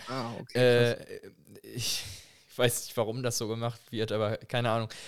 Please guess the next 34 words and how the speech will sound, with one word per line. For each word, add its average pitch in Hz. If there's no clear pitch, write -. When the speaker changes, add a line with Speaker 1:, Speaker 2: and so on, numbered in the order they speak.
Speaker 2:
Meine 131
Eltern 143
haben 135
sogar 123
teilweise, 127
also 123
haben 139
sich 131
sogar 123
mal 123
erkundigt, 131
ob -
man 120
halt 120
einfach 123
direkt 117
nach 120
Frankfurt 131
fliegen, 113
äh, 131
fahren 120
könnte 120
und 117
da 123
einfach 127
einsteigen, 113
um 123
sich -
einfach 131
Speaker 1:
Ja. 143
Speaker 2:
den 120
Flug 165
zu 123
sparen. 120